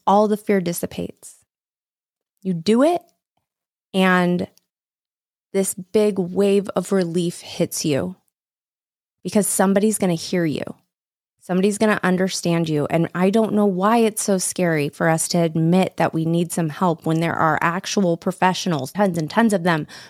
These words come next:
who are, their whole life's <laughs> worth is in helping us feel better and feel validated and understand that we belong here and we're worth so much. Why is it scary to call them and ask them to do their job?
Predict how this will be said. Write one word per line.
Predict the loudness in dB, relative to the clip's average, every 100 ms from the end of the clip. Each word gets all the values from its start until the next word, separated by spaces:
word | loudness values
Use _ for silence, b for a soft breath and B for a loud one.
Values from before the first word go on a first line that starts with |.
| B
who | 0 2
are, | 2 0 0 -2
their | -2
whole | -2 0 0 2
life's | 0 0 0
<laughs> |
worth | 0 2 2 2 0
is | 0
in | 0
helping | 0 -2 0 0
us | -2 -6
feel | -6 -2 0
better | 0 0 0 0 -4 -10 _ _ _ _ _ _ -6
and | -4 0
feel | 0 2
validated | 2 2 2 0 -2 0 -2 -2
and | -2
understand | 0 0 0 0 0 0
that | 0
we | -2
belong | -2 -2 -2 0 -2
here | -2 -2 -2
and | -2 -2
we're | -2
worth | 0 0 0 -2
so | -6 0 0
much. | 0 -2 -4 -6 -14 -20 _ _ _ _ _ _ _ _ _ _
Why | 0
is | 2
it | 2
scary | 0 0 2
to | 0
call | 0 0 2 2
them | 2 0 -2 -2
and | 0
ask | 0 0
them | 0
to | 0
do | 0 2
their | 2 2
job? | 2 2 2 -2